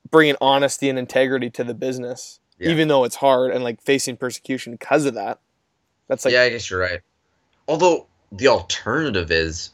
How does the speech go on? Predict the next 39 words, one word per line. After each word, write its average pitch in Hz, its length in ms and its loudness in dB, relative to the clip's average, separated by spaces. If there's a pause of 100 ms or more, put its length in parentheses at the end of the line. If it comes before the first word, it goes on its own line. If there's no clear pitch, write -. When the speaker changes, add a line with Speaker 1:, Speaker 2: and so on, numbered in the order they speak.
(160)
Speaker 2:
plus, 127 380 0 (260)
I 104 60 0
feel 127 240 -2
all 120 180 2
those 113 160 2
guys 104 240 4
didn't 95 260 -6
get 95 300 0 (220)
that 98 140 -4
the 95 60 -2
cop - 300 -2
was 90 140 -6
bad, 98 280 2
and 92 140 -2
he 92 120 -6
himself 85 600 -8 (200)
thought, 95 320 2 (100)
"I 95 80 4
should 90 180 -4
be 95 60 -2
able 87 140 -2
to 87 40 -8
get 87 140 0
away 87 160 2
with 110 120 0
this." 165 160 -6 (160)
But 123 80 0
wouldn't 156 180 6
it - 20 6
have 123 80 4
been 87 80 -6
better 123 280 4
if 101 100 2
someone, 104 280 -2
like, 95 140 -4
explained 107 560 -2
to 98 60 2
him 90 360 -2
why 87 520 4